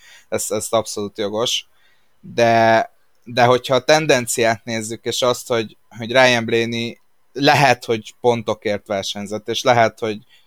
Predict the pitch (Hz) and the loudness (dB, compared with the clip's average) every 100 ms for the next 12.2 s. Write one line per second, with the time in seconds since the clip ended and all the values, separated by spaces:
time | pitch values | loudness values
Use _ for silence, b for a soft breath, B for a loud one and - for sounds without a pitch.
0 | b _ - 113 104 110 110 110 110 120 | b _ -4 -2 -2 -4 -4 -4 -4 -2
1 | 117 107 - 110 107 113 113 110 110 - | -2 -4 -4 -4 -4 -4 -4 -4 -6 -6
2 | 104 107 - 113 - 113 107 - - 107 | -6 -6 -6 -8 -8 -8 -8 -10 -8 -8
3 | 92 113 110 110 - 117 113 - 110 - | -8 -8 -4 -4 -4 -8 -8 -12 -12 -12
4 | - 107 - 113 107 110 107 117 110 110 | -12 -14 -8 -6 -4 -6 -4 -2 -2 -2
5 | - 117 113 113 113 110 110 110 107 - | -2 -4 -4 -2 0 0 0 -4 -6 -6
6 | 110 113 117 - 127 - 101 104 110 143 | -6 -4 -6 -2 -4 0 2 2 0 -6
7 | _ b b b b - 107 - 117 - | _ b b b b -4 -4 -2 -4 -4
8 | 117 - 120 - 120 120 113 123 113 113 | -8 -2 -2 0 0 0 -2 0 0 0
9 | 117 90 98 _ _ _ - - 123 - | -4 -14 -20 _ _ _ -6 0 0 2
10 | 120 113 - 113 110 113 110 - 113 110 | 2 2 0 -4 -6 -6 -6 -2 -2 0
11 | 117 110 113 107 113 110 110 - 123 117 | -4 -2 -4 -2 0 2 0 -2 -2 0
12 | 123 | 0